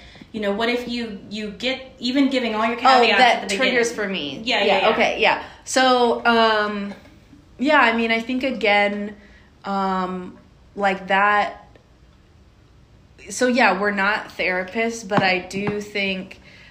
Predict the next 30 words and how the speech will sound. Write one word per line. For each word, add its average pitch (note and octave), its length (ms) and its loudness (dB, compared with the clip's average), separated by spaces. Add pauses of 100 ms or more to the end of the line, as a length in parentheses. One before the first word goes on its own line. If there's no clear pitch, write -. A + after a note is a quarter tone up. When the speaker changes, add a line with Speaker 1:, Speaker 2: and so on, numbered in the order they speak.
(160)
Speaker 2:
that F#3 360 0
with F#3 260 -4
<laughs> - 40 -8
any, A3+ 680 -2 (460)
anytime C4 600 -2
you're G#3 80 -4
teaching G3 280 -6
anything, A#3 400 -4
I F#3 100 0
feel G#3 200 -4
like G3+ 160 -2
you F#3+ 80 -4
have F#3+ 340 -2
to, F#3 160 -8 (260)
that F#3 220 -2
it's, - 440 -6 (960)
you G3+ 240 -10
have A3+ 320 -6
to, - 420 -6
I G#3 160 -10
don't F#3 160 -6
know, E3+ 400 -8 (600)
be G3+ 140 -4
willing G3+ 400 0
to G3 180 -6
engage F#3 380 -2
with F3+ 100 -8
some E3 200 -10
self-awareness, D#3 1120 -6
<laughs> A#3+ 80 2